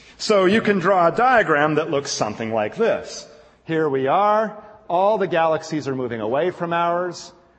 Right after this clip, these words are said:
and the presently more distant galaxies are moving faster than those that are nearby. So it's like the universe is expanding, although Hubble himself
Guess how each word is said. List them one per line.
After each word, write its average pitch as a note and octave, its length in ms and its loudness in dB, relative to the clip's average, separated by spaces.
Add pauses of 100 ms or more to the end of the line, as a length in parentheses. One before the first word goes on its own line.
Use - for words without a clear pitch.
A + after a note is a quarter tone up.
(200)
and D3 440 -4 (300)
the C3 400 -2 (240)
presently F3+ 520 -2
more C#3 240 -2
distant G3 540 -4
galaxies E3 640 -2
are C#3 180 -4
moving C3 460 -6 (300)
faster D3 680 -2 (200)
than B2+ 240 -6
those A2+ 520 -4 (180)
that A#2 140 -6
are A2+ 120 -2
nearby. G2 600 -2 (1080)
So C3+ 200 0
it's A#2+ 180 -4
like B2 220 0
the B2 80 -4
universe A2 440 -4
is A#2+ 120 -6
expanding, G#2 720 -4
although A#2+ 260 0
Hubble C#3 300 0
himself B2+ 580 -2